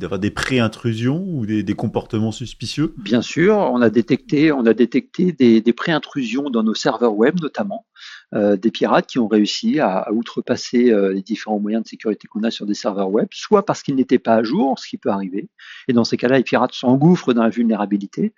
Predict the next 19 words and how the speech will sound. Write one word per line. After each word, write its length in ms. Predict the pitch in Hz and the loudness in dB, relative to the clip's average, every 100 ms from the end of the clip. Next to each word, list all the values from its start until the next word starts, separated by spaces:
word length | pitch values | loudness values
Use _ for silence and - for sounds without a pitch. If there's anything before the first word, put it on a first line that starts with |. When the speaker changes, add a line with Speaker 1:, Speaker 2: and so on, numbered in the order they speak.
| - - - - _ 76 | -16 -16 -16 -18 _ 0
Speaker 2:
Euh, 1200 | 110 101 98 98 95 92 98 113 113 - - 98 | 2 2 0 0 -2 -2 -4 -4 -4 -4 -4 0
et 80 | 120 | 4
il 100 | 110 | 4
est 40 | |
déjà 160 | 107 104 | 4 2
arrivé, 260 | 101 98 | 2 -2
effectivement, 580 | 139 - - 117 113 190 - | -2 -2 -6 -4 -2 -2 0
que 320 | 117 101 - _ - - - _ | 0 0 -4 _ -20 -18 -20 _
que, 480 | - 107 101 95 95 95 98 - | 0 2 4 2 -2 -4 -10 -2
que, 80 | 117 | -4
que 180 | 117 | 0
notre 280 | 107 107 - | 0 0 -2
équipe 300 | 127 - 151 | -6 -4 -8
cyber 540 | - - 131 139 143 - | -8 -10 2 4 4 2
qui 120 | 120 | 0
monitore 560 | 117 127 123 135 123 | 2 0 0 2 4
l'ensemble 400 | 120 143 - 147 | 4 0 -2 -2
des 120 | 120 127 | 2 4
logs 420 | 131 139 113 | 4 2 0